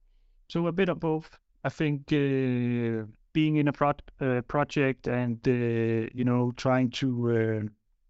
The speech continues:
to go to market with a new product, you, you need to be aware of the governance that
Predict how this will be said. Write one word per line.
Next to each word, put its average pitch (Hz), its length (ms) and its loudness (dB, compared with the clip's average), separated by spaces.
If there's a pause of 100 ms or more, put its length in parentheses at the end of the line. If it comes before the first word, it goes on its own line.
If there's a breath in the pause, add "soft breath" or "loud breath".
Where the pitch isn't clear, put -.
(340)
to 135 120 -4
go 135 120 4
to 135 140 -2
market 131 360 2
with 123 120 -2
a 123 40 2
new 123 140 0
product, 127 460 0 (240)
you, 139 340 -4
you 139 140 0
need 131 220 4
to 123 80 -4
be 120 500 2
aware 127 400 4
of 117 160 0
the - 80 -8
governance 113 520 -2
that 110 200 -2